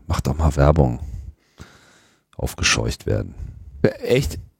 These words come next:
Speaker 2: Ach,
Speaker 1: Ja, ja.
Speaker 2: werden die irgendwie angesprochen? Weil ich hab hier letztens so einen YouTuber an der Bushaltestelle kleben sehen und hab gedacht, oh, die
Speaker 1: Ja,
Speaker 2: die
Speaker 1: gut, damit hat das jetzt nicht unbedingt was zu tun. Das ist nochmal ein anderer Trend. Nee, ja, ganz konkret, das Podcasting, äh, wird in den letzten Wochen und Monaten in zunehmendem Maße von verschiedenen Seiten,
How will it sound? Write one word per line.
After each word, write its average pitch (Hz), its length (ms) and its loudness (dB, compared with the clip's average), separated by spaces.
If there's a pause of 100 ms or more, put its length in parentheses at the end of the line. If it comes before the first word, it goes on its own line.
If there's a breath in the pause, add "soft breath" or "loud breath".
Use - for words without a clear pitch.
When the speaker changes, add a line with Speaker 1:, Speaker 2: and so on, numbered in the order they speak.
(200)
Speaker 2:
Ach, 123 140 4
Speaker 1:
Ja, 131 140 6
ja. 123 80 2
Speaker 2:
werden 131 200 4
die 147 100 4
irgendwie 135 200 4
angesprochen? 120 460 2
Weil 110 120 4
ich 113 100 0
hab 131 100 2
hier 135 140 4
letztens 127 340 0
so 123 80 4
einen 120 100 2
YouTuber 117 500 2
an 107 80 4
der 110 120 4
Bushaltestelle 113 640 2
kleben 104 380 2
sehen 104 340 2
und 104 60 2
hab 113 120 2
gedacht, 107 300 2
oh, 110 80 2 (100)
die 110 180 0 (100)
Speaker 1:
Ja, 85 120 8
Speaker 2:
die 87 60 6
Speaker 1:
gut, 110 140 4
damit 90 200 8
hat 85 120 6
das 82 100 0
jetzt 85 180 2
nicht 90 140 2
unbedingt 85 300 4
was 82 180 4
zu - 100 0
tun. 78 320 0
Das 67 140 -8
ist 73 140 -10
nochmal 76 260 0
ein 67 80 2
anderer 73 340 2
Trend. - 360 -4
Nee, 104 140 8
ja, 92 160 8
ganz 90 200 4
konkret, 76 480 0
das - 140 -8
Podcasting, 69 800 -4 (760 loud breath)
äh, 58 260 0 (460)
wird - 500 -6 (100)
in - 60 -6
den 127 160 -2
letzten - 380 -2
Wochen - 200 0
und 58 200 -2
Monaten 65 500 0
in 71 60 -8
zunehmendem 67 720 0
Maße 67 440 6
von 69 280 -2
verschiedenen 85 520 2
Seiten, 69 520 2